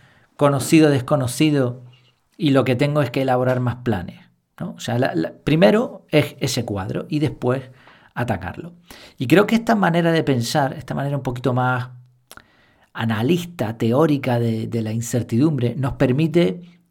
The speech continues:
también, pues, vivir con menos estrés, ¿no?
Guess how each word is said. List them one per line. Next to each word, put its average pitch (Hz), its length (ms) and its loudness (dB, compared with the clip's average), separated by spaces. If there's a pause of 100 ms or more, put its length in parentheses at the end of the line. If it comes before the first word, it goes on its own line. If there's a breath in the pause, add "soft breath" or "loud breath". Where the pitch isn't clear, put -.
(120)
también, 143 460 0
pues, 117 380 0 (120)
vivir 131 400 -2
con 143 140 2
menos 127 200 -2
estrés, 101 460 -6
¿no? 175 160 -12